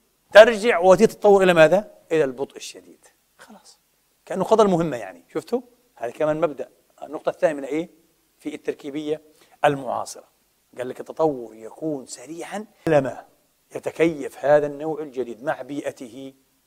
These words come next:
تعود الوتيرة إلى ماذا؟ إلى التباطؤ الشديد. مبدأ قال لك هذا مرخبينهم. طيب، بعدين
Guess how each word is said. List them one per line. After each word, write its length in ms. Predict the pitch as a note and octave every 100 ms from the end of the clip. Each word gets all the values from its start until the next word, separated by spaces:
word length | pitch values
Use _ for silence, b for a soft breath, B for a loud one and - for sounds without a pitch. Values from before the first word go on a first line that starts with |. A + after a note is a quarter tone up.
| _
تعود 300 | C#3 E3 C#3
الوتيرة 400 | C3+ - C#3 A#2+
إلى 80 | A#2+
ماذا؟ 280 | A#2 B2 - _ _ _ _
إلى 120 | A#2+
التباطؤ 580 | - G#2+ G2 A2 - - _
الشديد. 480 | - - - - _ _ _
مبدأ 260 | - _ -
قال 140 | D#3
لك 140 | D3 D3
هذا 200 | A#2+ - _ _ -
مرخبينهم. 520 | B2+ - A2+ - - _ _
طيب، 320 | - B2+ C3+ - _ _ -
بعدين 320 | - F#3